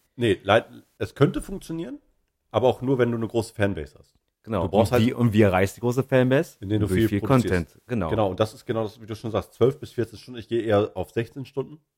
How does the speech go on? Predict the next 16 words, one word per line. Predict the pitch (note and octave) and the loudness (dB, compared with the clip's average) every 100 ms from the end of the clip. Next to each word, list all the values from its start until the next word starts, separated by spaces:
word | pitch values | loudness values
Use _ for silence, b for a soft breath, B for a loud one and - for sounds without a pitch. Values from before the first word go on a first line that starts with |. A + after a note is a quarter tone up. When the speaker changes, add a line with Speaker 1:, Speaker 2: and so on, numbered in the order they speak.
| - | -10
Speaker 2:
Mhm. | G2+ E2 - _ _ _ _ _ _ | -8 -8 -12 _ _ _ _ _ _
Speaker 1:
Wir | F#2 | -10
reden | F2+ A2+ | -6 -4
ja | A#2 | -4
auch | |
noch | G#2+ G#2 | -4 -6
von, | - G#2 G2+ - | -4 -4 -4 -10
also | F#2+ F#2+ | -8 -6
bis | F2+ G#2+ - | -6 -10 -8
du | A#2 G#2+ A2 | -4 -4 -6
diese | G2 F2 | -10 -8
mittlere | G#2+ - G#2 G2 G2 G2 _ _ _ | -8 -4 -2 0 0 -2 _ _ _
Ebene | G#2+ G#2+ G#2 | -4 -2 -4
erreichst, | E2+ F#2+ D#2+ - _ _ _ _ _ _ _ _ _ | -2 -4 -4 -10 _ _ _ _ _ _ _ _ _
brennst | A2 G2+ - | -2 -2 -2
du. | - | -14